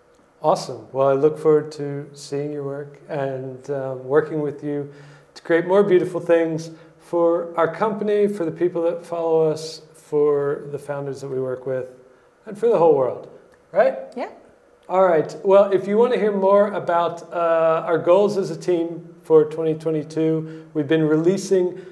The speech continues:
Speaker 1: short videos, uh, from each team within Paralect, and you can catch them on our YouTube channel or our Instagram, wherever you follow us. All right, Helen, thank you so much for stopping by.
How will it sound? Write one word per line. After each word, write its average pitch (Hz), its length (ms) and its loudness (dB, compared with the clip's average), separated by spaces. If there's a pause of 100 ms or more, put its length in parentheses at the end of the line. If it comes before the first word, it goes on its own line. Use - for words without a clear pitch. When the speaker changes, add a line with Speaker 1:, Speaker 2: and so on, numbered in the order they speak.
(120)
Speaker 1:
short 196 380 0
videos, 170 600 2 (100)
uh, 151 440 0
from - 440 0
each 196 380 -6
team 165 560 -4
within 156 540 -4
Paralect, 151 720 -2 (640)
and 143 160 -4
you 160 80 -4
can 160 160 -8
catch 160 300 0
them 156 240 -4
on 139 180 -8
our 135 100 -6
YouTube 135 460 -10
channel 135 580 -10 (300)
or 196 280 2
our 156 280 4
Instagram, 139 880 -6 (260)
wherever 165 220 4
you 156 120 2
follow 131 400 -2
us. - 300 -2 (1200)
All 151 100 0
right, 233 220 0
Helen, 202 480 -4
thank 165 300 -2
you 190 60 -2
so 190 240 -2
much 196 360 -2
for 170 180 -6
stopping 170 420 -2
by. 185 400 2